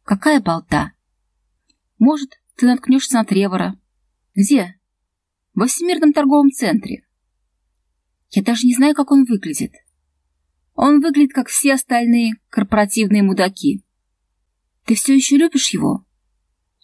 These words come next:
«Ужасно, Рива». «Думаешь, он всё ещё любит тебя?» «Не знаю». «Но тебе бы хотелось, чтобы так было?»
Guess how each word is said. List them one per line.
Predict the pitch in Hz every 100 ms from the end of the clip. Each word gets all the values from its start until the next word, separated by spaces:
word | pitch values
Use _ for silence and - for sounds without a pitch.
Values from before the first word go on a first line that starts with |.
| -
«Ужасно, | 240 226 180 - - -
Рива». | 151 147 139 190 _ _ _ _ _ _ _ _ -
«Думаешь, | 180 277 277 262 - _ _
он | - 233
всё | - 277
ещё | 262 285
любит | 311 -
тебя?» | - - 156 202 _ _ _ _ _ _ _ _
«Не | - 175 233
знаю». | - 165 147 147 185 - _ _ _ _ _ _ _ _ _ _ _
«Но | - 226
тебе | - 262
бы | 277
хотелось, | 285 302 339 294
чтобы | - 190
так | 196 185
было?» | - 160 139 -